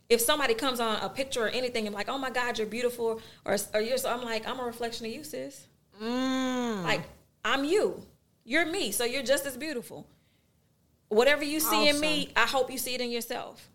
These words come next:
Speaker 2: Awesome.
Speaker 1: So that's what I'm trying to make sure that we all realize that we embody this magic. It's, it's within every single one of us. It's just a matter of, are you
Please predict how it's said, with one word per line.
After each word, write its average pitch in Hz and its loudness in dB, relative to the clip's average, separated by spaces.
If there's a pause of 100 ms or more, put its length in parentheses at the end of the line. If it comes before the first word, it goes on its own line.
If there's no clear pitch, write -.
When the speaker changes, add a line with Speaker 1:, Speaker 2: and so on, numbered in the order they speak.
(220)
Speaker 2:
Awesome. 180 -2
Speaker 1:
So 208 4
that's 220 6
what 240 0
I'm 240 0
trying 240 -2
to 226 -2
make 220 0
sure 226 0
that 202 -2
we 226 -2
all 208 2
realize 202 0
that 190 0
we 202 -4
embody 190 -2
this 180 -4
magic. 190 -6
It's, 185 -2
it's 214 4
within 214 2
every 196 0
single 190 -4
one 190 -4
of 170 -6
us. 165 -4 (400)
It's 202 4
just 180 2
a 202 4
matter 185 2
of, 170 -2
are 185 -2
you 190 -6